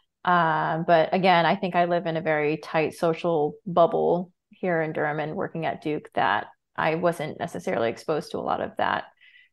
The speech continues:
um, when that was going on. But, um, no, I, I guess the answer to your question, I didn't take it too personally, but it definitely was upsetting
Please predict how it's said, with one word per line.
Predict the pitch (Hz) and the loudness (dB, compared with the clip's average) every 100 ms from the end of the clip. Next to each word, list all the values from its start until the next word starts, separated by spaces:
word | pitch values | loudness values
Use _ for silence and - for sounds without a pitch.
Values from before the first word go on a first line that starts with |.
| - | -6
um, | 175 160 | -2 0
when | 160 | 0
that | 156 | 0
was | 160 | -2
going | - 160 156 | -2 -2 0
on. | - 151 143 147 175 - | 2 4 2 0 -6 0
But, | 165 156 - - - _ _ _ _ _ _ | 4 4 4 -2 -20 _ _ _ _ _ _
um, | - 165 156 - 175 180 190 _ _ _ _ _ | 2 4 4 2 -2 -6 -8 _ _ _ _ _
no, | 226 277 285 | 4 8 10
I, | 262 254 254 | 8 8 8
I | |
guess | 269 262 | 8 6
the | 247 | 4
answer | 226 226 | 4 4
to | |
your | 196 | 2
question, | 175 175 | 0 0
I | 180 | 0
didn't | 190 190 - | 0 -2 -2
take | 180 | -2
it | 170 | -2
too | - 165 | -4 -6
personally, | - 175 190 185 202 208 | -4 -4 -2 0 2 4
but | 175 156 | 4 4
it | - - | 2 0
definitely | 170 - - | -2 0 -4
was | - | -4
upsetting | - - - - - 92 185 | -6 -8 -2 0 0 -2 -8